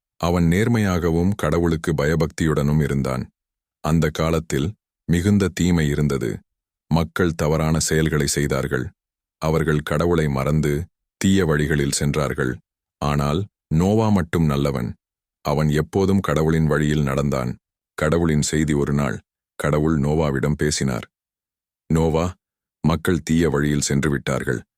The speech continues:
நான் ஒரு பெரிய வெள்ளம் அனுப்பப் போகிறேன். ஆனால் நீ நல்லவன். என்னுடைய வார்த்தையை கேட்பதால் உன்னை காப்பாற்றப் போகிறேன்," என்றார். "பெரிய கப்பல், நீ ஒரு பெரிய கப்பல். போட்டை கட்டு. உன் குடும்பத்தையும் விலங்குகளையும்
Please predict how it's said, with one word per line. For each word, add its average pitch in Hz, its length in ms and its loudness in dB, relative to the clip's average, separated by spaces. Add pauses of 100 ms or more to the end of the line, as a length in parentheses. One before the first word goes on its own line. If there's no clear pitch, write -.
(260)
நான் 78 240 0
ஒரு 73 200 0
பெரிய 80 300 2
வெள்ளம் 76 320 2
அனுப்பப் 71 340 -2
போகிறேன். 67 440 -2 (340)
ஆனால் 71 420 -2 (180)
நீ 80 200 2
நல்லவன். 69 480 0 (400)
என்னுடைய 76 420 2
வார்த்தையை 71 560 -2
கேட்பதால் 71 500 -2 (320)
உன்னை 73 280 0
காப்பாற்றப் 73 480 -2
போகிறேன்," 69 460 -4 (140)
என்றார். 69 520 -2 (360)
"பெரிய 87 320 0
கப்பல், 73 480 -4 (420)
நீ 85 140 2
ஒரு 78 260 0
பெரிய 85 300 0
கப்பல். 69 480 -6 (360)
போட்டை 80 360 0
கட்டு. 71 400 -4 (600)
உன் 73 140 2
குடும்பத்தையும் 78 760 0
விலங்குகளையும் 76 680 0